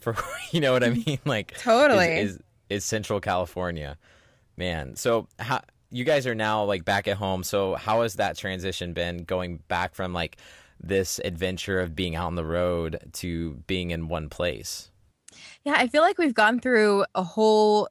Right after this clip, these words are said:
Speaker 2: range of emotions. So we actually just sold our trailer. I'm <laughs> so, so sad. Even saying that is really <laughs> hard to say. It's been about two weeks now.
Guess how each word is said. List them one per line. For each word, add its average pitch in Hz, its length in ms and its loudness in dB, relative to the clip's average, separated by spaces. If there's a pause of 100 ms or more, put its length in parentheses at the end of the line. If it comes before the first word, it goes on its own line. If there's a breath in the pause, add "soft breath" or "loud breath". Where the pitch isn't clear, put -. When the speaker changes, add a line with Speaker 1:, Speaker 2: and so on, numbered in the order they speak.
Speaker 2:
range 190 360 4
of 185 120 0
emotions. 165 580 2
So 196 100 0
we 214 120 4
actually 214 360 4
just 190 320 2
sold 185 320 4
our 165 120 4
trailer. 170 640 2
I'm 185 200 2
<laughs> - 0 -
so, - 160 -4 (180)
so - 400 0
sad. 226 220 2
Even 240 240 4
saying 190 240 4
that 175 180 4
is 175 140 -2
really 226 260 4
<laughs> 330 160 2 (520 loud breath)
hard 262 180 4
to 233 80 -2
say. 190 260 -2 (360 loud breath)
It's 202 200 -6
been 202 640 4 (140)
about 196 560 2
two 254 200 -4
weeks 220 320 -4
now. 165 340 -2